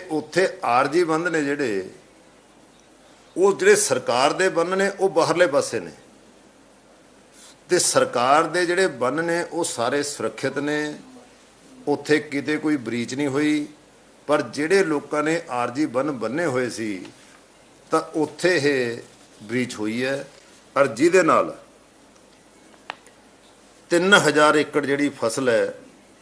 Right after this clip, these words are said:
ਉਹ ਪ੍ਰਭਾਵਿਤ ਹੋਈ ਹੈ। ਟੋਟਲ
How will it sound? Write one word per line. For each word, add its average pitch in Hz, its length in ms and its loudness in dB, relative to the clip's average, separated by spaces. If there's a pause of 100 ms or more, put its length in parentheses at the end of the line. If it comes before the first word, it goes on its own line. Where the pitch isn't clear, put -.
(420)
ਉਹ 135 140 0
ਪ੍ਰਭਾਵਿਤ 143 500 2
ਹੋਈ 139 240 0
ਹੈ। 143 200 -2 (760)
ਟੋਟਲ 151 320 4